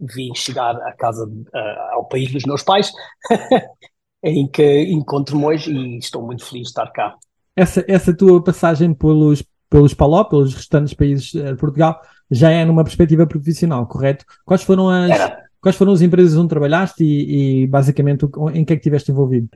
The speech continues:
Speaker 1: Ok, eu trabalhei em várias empresas. Eu comecei a minha carreira na, num banco, que era um banco francês, Société Générale, que hoje até é um dos nossos clientes, estranhamente. <laughs>
Speaker 2: Ou não?
Speaker 1: Ahm,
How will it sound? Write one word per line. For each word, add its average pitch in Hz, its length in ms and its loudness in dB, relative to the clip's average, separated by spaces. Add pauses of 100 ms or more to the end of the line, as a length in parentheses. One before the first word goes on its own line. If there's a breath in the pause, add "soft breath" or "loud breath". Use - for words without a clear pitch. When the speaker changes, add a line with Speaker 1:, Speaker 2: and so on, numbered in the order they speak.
(140)
Speaker 1:
Ok, 202 200 0
eu 196 80 0
trabalhei 208 560 4
em 165 100 4
várias 165 380 0
empresas. 175 460 -6
Eu 147 120 -4
comecei 160 680 -2
a 139 40 -4
minha 147 140 -4
carreira 151 300 -4
na, 135 340 -6
num 143 260 -8
banco, 143 260 -8
que 143 100 -12
era 127 280 -10
um 135 120 -10
banco 127 220 -10
francês, - 380 -8
Société 123 440 -6
Générale, 135 440 -4 (800)
que 147 80 -2
hoje 147 420 -2
até 135 460 -8
é 131 40 -4
um 143 160 -2
dos 127 200 -6
nossos 131 240 -6
clientes, 156 340 -4
estranhamente. 123 640 -10 (240)
<laughs> - 1000 -6
Speaker 2:
Ou 156 80 -8
não? 175 240 -8
Speaker 1:
Ahm, 147 520 2